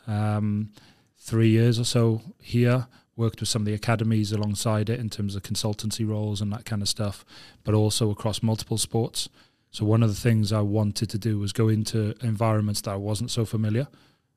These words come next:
and challenge myself around, like, how do I adapt here? How do I get to understand, like, the things I'm really big on, language, um, and how important terminology and language is in a high performance environment. So going into netball with the Welsh national team was, was one of them.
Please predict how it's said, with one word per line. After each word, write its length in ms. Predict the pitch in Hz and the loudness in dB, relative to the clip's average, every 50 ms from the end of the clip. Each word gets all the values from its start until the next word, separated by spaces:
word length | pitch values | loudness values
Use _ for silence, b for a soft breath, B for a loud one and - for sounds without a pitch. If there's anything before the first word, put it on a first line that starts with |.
| _ - | _ -12
and 120 | 104 98 90 | -8 -4 -2
challenge 340 | - 117 110 107 104 95 | 2 2 2 2 0 -2
myself 360 | 101 98 - - 107 104 - - | -2 -4 -2 -2 -2 -4 -2 -4
around, 220 | 110 104 101 98 | -4 -4 -4 -4
like, 120 | 98 101 | -6 -6
how 160 | 117 - 117 107 | -4 -2 -2 0
do 120 | 107 107 | 0 0
I 60 | 98 | -2
adapt 320 | 95 - 107 98 - - - | -2 -4 -6 -8 -8 -8 -8
here? 180 | 98 95 - - _ _ _ _ _ _ _ _ | -8 -8 -10 -14 _ _ _ _ _ _ _ _
How 140 | - 117 110 | -2 0 0
do 120 | 107 113 113 | 2 4 4
I 60 | 110 | 2
get 220 | 101 - 113 - - | 2 0 -4 -6 -4
to 120 | - 113 | -2 -2
understand, 540 | 104 104 107 98 - - 107 104 104 101 98 | -2 -2 -2 -4 -4 -2 -2 -2 -2 -2 -4
like, 160 | 101 98 98 - - - | -6 -8 -8 -10 -12 -10
the 120 | 135 110 | -10 -6
things 260 | - - 123 117 110 | 0 2 2 2 4
I'm 140 | 120 113 110 | 4 4 4
really 180 | 113 113 107 104 | 4 4 4 2
big 240 | - - 113 107 104 | 0 -2 -4 -2 -2
on, 220 | 117 120 113 107 | -2 -2 -2 0
language, 540 | 107 107 107 104 104 110 120 131 - - - _ _ _ _ _ _ _ - | 0 0 0 0 0 0 -2 -2 -4 -8 -16 _ _ _ _ _ _ _ -10
um, 260 | 104 104 101 101 98 107 | -8 -6 -4 -4 -4 -4
and 100 | 101 92 | -2 -2
how 120 | 110 107 | 0 0
important 440 | 104 101 - - 117 110 104 104 - | 0 2 2 2 2 2 -2 -4 -4
terminology 520 | - 120 107 104 104 104 104 104 98 107 107 | 0 0 0 2 2 0 0 -2 0 0 -2
and 100 | 98 101 | -2 0
language 340 | 104 107 107 107 110 107 120 | -2 -2 0 0 0 0 0
is 160 | 127 143 - - b b b b b b | 0 -2 -2 -6 b b b b b b
in 120 | - 104 101 | -4 -4 -2
a 40 | 95 | 0
high 160 | 101 110 104 | 0 0 0
performance 500 | - - - - 117 107 104 107 101 - | -2 -4 -4 -2 0 0 0 0 0 0
environment. 520 | 107 98 104 101 104 101 104 123 160 - b b b b b b b | 0 0 0 0 0 2 2 2 0 -2 b b b b b b b
So 240 | b - - 107 104 | b -2 0 0 2
going 200 | 90 - 117 113 110 | 2 2 2 2 2
into 160 | 101 - 113 | 0 0 0
netball 480 | 104 104 110 - - - 113 110 104 - - - - | 0 0 -2 -2 -2 -2 -2 -2 -2 -4 -12 -20 -10
with 360 | 110 107 107 107 101 - - - | -4 -2 0 0 0 -2 -4 -4
the 80 | 113 | -2
Welsh 260 | 107 107 98 - - | -2 -2 -2 -2 -2
national 300 | 113 107 92 - - 110 | -2 -2 -2 -2 -4 -4
team 220 | - - 110 101 98 | -2 -2 -2 0 0
was, 260 | 101 98 - - - | -2 -4 -4 -6 -4
was 140 | 110 107 95 | -4 -2 0
one 140 | 110 104 98 | 0 -2 0
of 60 | 98 | -2
them. 200 | 98 95 120 | -2 -4 -6